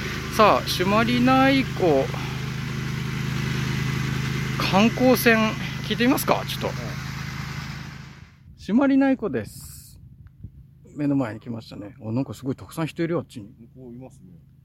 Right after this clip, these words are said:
Speaker 2: そういう場所なんですね。
Speaker 1: やっぱりあれもキャンプサイトでしょうかね、したら。
Speaker 2: 多分そういうことですよね。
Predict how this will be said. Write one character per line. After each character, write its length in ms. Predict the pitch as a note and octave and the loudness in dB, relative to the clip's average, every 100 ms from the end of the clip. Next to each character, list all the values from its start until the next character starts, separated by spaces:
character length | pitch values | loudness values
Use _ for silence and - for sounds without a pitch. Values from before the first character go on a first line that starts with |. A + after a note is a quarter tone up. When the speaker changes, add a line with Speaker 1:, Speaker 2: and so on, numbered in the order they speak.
| - - - - - - - - | -20 -20 -20 -20 -20 -20 -20 -20
Speaker 2:
そ 60 | B2+ | -20
う 40 | |
い 20 | B2 | -20
う 180 | B2 A#2 | -20 -20
場 100 | A2+ | -20
所 60 | - | -20
な 60 | G#3+ | -20
ん 40 | |
で 60 | - | -20
す 100 | - | -20
ね。 60 | - _ - - | -20 _ -20 -20
Speaker 1:
や 60 | - | -8
っ 20 | |
ぱ 100 | F#3 | -6
り 60 | D3 | -2
あ 100 | G#3 | 0
れ 60 | B3+ | 2
も 120 | C4+ | 2
キ 100 | C4+ | 0
ャ 20 | |
ン 60 | C4 | -2
プ 60 | |
サ 100 | D4 | -4
イ 40 | C#4 | -6
ト 100 | C3 | -8
で 80 | |
し 80 | G#2 | -6
ょ 40 | A2 | -6
う 20 | |
か 80 | C#3+ | -6
ね、 120 | F#3 | -8
し 80 | - | -8
た 80 | |
ら。 80 | G2 | -12
Speaker 2:
多 160 | - C3 | -12 -18
分 60 | |
そ 60 | - | -20
う 0 | |
い 40 | |
う 20 | - | -20
こ 80 | C3 | -20
と 120 | - | -20
で 40 | - | -20
す 60 | |
よ 60 | |
ね。 40 | - | -20